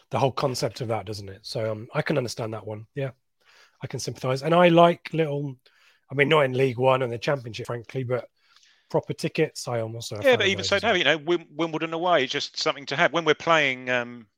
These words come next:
Speaker 2: Man City in two years' time, it's just nice to look back and think, "Gosh, remember that time we had to go to Wimbledon when we're sitting in the Etihad?"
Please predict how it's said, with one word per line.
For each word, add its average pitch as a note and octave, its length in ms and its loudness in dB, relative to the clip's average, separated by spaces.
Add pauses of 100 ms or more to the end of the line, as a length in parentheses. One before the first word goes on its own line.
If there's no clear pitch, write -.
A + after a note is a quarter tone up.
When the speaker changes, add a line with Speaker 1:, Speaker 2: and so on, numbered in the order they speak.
(280)
Speaker 2:
Man C3 180 2
City G#2+ 320 -2
in F#2+ 100 -10
two - 160 -6
years' F#2+ 300 -6
time, A#2+ 240 -6
it's C#3 80 -10
just D3 160 -8
nice D#3 180 -2
to - 100 -8
look D#3+ 220 -6
back G3+ 280 -2
and C#3 80 -14
think, E3 180 -4
"Gosh, B3+ 340 -8
remember B3+ 200 -4
that A#3 140 0
time G3+ 200 -8
we F#3 80 -6
had F#3 140 -2
to F3+ 60 -12
go F3+ 180 -2
to F3+ 140 -12
Wimbledon B2 600 -8
when C3 160 -12
we're A#2+ 60 -8
sitting A#2 340 -8
in A2+ 100 -8
the A2 100 -6
Etihad?" A2+ 460 -6